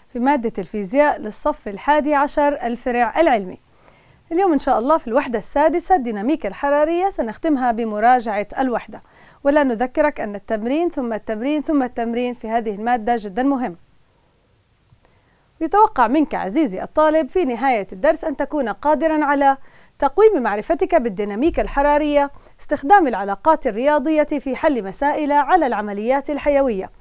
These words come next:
تحليل الرسومات البيانية لتحولات المادة. نبدأ بسؤالنا الأول من أسئلة مراجعة الوحدة السادسة. بإمكانك إذن حل هذا السؤال عن طريق مسح هذا الرمز للدخول على الرابط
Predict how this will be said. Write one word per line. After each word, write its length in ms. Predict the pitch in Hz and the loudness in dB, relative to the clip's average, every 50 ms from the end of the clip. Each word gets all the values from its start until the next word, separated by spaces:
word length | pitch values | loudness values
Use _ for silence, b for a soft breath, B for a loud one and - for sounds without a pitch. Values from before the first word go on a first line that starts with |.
| b b b b b b b b _ | b b b b b b b b _
تحليل 400 | - 285 - 311 381 415 339 294 | -4 -2 0 4 4 4 6 4
الرسومات 560 | 226 214 196 - - 226 220 262 311 320 - | 2 0 -2 -4 -6 -4 0 0 0 0 -2
البيانية 720 | 247 220 196 269 311 330 320 320 320 349 349 359 381 392 381 b b b - | -4 0 2 4 6 8 8 6 6 4 4 4 4 2 2 b b b -2
لتحولات 920 | 339 349 - - - 294 254 233 233 247 254 277 294 294 294 285 - - 349 | 0 2 2 2 2 2 2 0 0 2 6 8 8 8 6 4 0 2 4
المادة. 520 | 339 330 262 196 175 170 180 196 180 - _ _ _ _ _ _ _ _ _ _ _ _ _ _ _ _ _ _ _ _ _ _ _ _ _ _ _ _ _ - _ _ _ _ _ _ _ _ _ _ _ _ _ _ _ _ _ _ _ _ 415 480 | 4 4 4 2 0 -4 -8 -12 -16 -16 _ _ _ _ _ _ _ _ _ _ _ _ _ _ _ _ _ _ _ _ _ _ _ _ _ _ _ _ _ -20 _ _ _ _ _ _ _ _ _ _ _ _ _ _ _ _ _ _ _ _ -2 2
نبدأ 140 | 453 359 277 | 4 4 4
بسؤالنا 640 | 226 208 208 - - - 302 320 285 247 220 196 196 | 4 2 -2 -2 0 2 2 2 2 0 -2 -4 -2
الأول 360 | 220 294 370 381 392 381 302 | 0 0 2 4 4 2 2
من 140 | 262 240 254 | 0 0 -2
أسئلة 320 | 311 - 285 233 190 190 220 | -2 -2 -2 -2 -4 -6 -8
مراجعة 440 | 226 247 240 226 208 190 190 185 - - | -6 -4 -2 -2 -2 -4 -6 -8 -8 -6
الوحدة 300 | 208 277 - - - 214 | -4 -4 -4 -4 -6 -8
السادسة. 600 | - - - 302 339 294 302 320 - 370 359 359 B B B B B B B - | -6 -2 2 2 4 4 2 2 4 4 4 4 B B B B B B B -4
بإمكانك 520 | 359 403 392 - - 480 381 262 226 - - | -2 -2 2 4 4 4 4 4 2 0 -2
إذن 320 | 226 220 196 190 185 - - | -6 -6 -6 -8 -10 -12 -16
حل 360 | - - - 339 294 214 196 | -12 -2 0 0 0 0 0
هذا 360 | 226 311 339 294 359 349 - | 2 4 4 6 6 6 4
السؤال 640 | 330 - - 339 - - 349 359 370 359 359 349 339 | 4 0 -2 -2 2 4 6 8 8 8 6 6 2
عن 140 | 302 285 | 0 0
طريق 340 | 285 - 233 196 185 180 - | 0 -2 -2 -4 -4 -4 0
مسح 440 | 277 311 359 - - - - - 277 | 2 2 2 2 0 -6 -8 -4 -2
هذا 320 | 302 320 254 302 294 294 | 0 0 2 2 2 2
الرمز 340 | 311 302 330 320 302 302 254 | 2 2 2 2 2 0 0
للدخول 560 | 285 349 277 226 269 254 - 277 247 202 196 | -2 -2 0 -2 -2 -2 -2 -2 -2 -2 0
على 360 | 196 240 294 320 302 294 285 302 | 0 2 4 4 6 6 6 4
الرابط 380 | 285 302 294 294 240 294 302 | 4 4 4 4 4 2 0